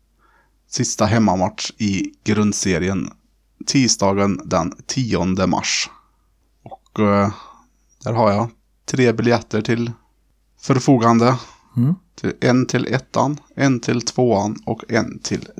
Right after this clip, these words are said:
Speaker 1: trean.
Speaker 2: Mm. Så blir det en hockeykväll med Salming och Hua.
Speaker 1: Mm.
Speaker 2: Mm. Gå och titta lite på F B Körp.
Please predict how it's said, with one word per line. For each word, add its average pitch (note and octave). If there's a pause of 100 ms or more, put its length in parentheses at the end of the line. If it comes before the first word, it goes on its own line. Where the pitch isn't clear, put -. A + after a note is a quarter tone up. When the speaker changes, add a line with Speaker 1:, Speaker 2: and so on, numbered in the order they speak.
Speaker 1:
trean. - (300)
Speaker 2:
Mm. B2+ (1040)
Så A#2+
blir A2+
det A#2+
en B2
hockeykväll A#2
med A2
Salming G2+
och G2+ (100)
Hua. A2 (420)
Speaker 1:
Mm. D3+ (240)
Speaker 2:
Mm. G#2+ (460)
Gå A#2+
och A2
titta B2+
lite G#2
på G#2
F G#2+
B -
Körp. -